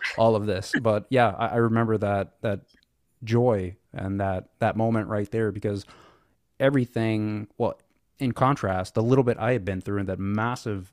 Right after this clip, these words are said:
Speaker 1: things that you had been through, that moment right there, I feel like made all of that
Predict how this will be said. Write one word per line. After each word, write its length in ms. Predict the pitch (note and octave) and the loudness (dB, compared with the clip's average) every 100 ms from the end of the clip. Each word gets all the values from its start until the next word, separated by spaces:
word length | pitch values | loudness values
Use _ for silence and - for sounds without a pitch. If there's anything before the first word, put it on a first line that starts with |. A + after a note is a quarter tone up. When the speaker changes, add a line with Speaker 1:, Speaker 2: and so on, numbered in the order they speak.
| _ | _
Speaker 1:
things 280 | B2 A#2 G#2 | 0 2 0
that 120 | E2+ | -2
you 180 | A2+ C3 | 0 0
had 120 | F2+ | 0
been 200 | F#2 F2+ | -4 -6
through, 480 | G2+ G2 G2+ G#2+ - _ - _ _ B2 | -6 -2 -2 -4 -10 _ -20 _ _ -2
that 200 | A2+ B2+ | 0 0
moment 300 | A#2+ A2+ G#2+ | 0 0 -2
right 200 | G#2+ - | -4 -2
there, 260 | A2 G2+ | -4 -2
I 80 | F#2+ | -4
feel 220 | - G2+ | -6 -6
like 320 | G2 F#2+ F#2+ G#2 | -2 -2 -4 -6
made 360 | G2+ G2 F#2+ | -4 -2 -4
all 260 | - A2 A2 | -2 -2 -2
of 100 | G2+ | -2
that 280 | G2 F#2+ | -6 -6